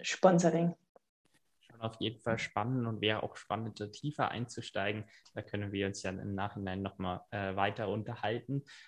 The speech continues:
Speaker 2: Äh, wir kommen jetzt eh schon langsam zum Schluss des Podcasts oder eigentlich geht's jetzt in die letzte Frage. Ähm, nämlich ist ja eben schon auffällig, dass, ähm, die Partnerschaften jetzt Auto Eder ist wahrscheinlich dann der längste Partner wirklich, aber auch jetzt die Partnerschaften mit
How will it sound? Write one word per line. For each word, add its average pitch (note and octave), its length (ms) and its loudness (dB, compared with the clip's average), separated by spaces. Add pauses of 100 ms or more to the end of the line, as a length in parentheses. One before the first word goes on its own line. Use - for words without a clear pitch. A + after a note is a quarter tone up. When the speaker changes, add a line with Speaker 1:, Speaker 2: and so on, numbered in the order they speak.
(160)
Speaker 2:
Äh, A2 240 2
wir B2+ 120 0
kommen C#3 220 2
jetzt B2 320 0
eh A2 160 2
schon A#2+ 260 0
langsam C#3 680 0
zum B2+ 220 -2
Schluss - 360 -2
des - 160 -10
Podcasts - 580 -4
oder - 220 0
eigentlich D#3 320 0
geht's D3 220 0
jetzt B2 180 -2
in A#2+ 80 0
die A2 80 2
letzte A#2 340 0
Frage. B2 560 6 (420)
Ähm, B2+ 360 8
nämlich C3 280 2
ist C#3+ 120 0
ja B2 160 6
eben C3 260 2
schon F#3 220 2
auffällig, C#3+ 520 2
dass, - 440 2
ähm, B2 340 2
die C3 240 2
Partnerschaften B2+ 800 0
jetzt A#2 220 -2
Auto B2 280 4
Eder C#3 380 4
ist A2+ 180 0
wahrscheinlich B2 460 2
dann A#2+ 160 2
der A#2 140 0
längste D#3+ 420 2
Partner C#3 500 2
wirklich, C3 380 0 (320)
aber B2 240 6
auch A#2+ 180 6
jetzt - 220 -2
die B2+ 60 -8
Partnerschaften A#2+ 720 0
mit A2 180 0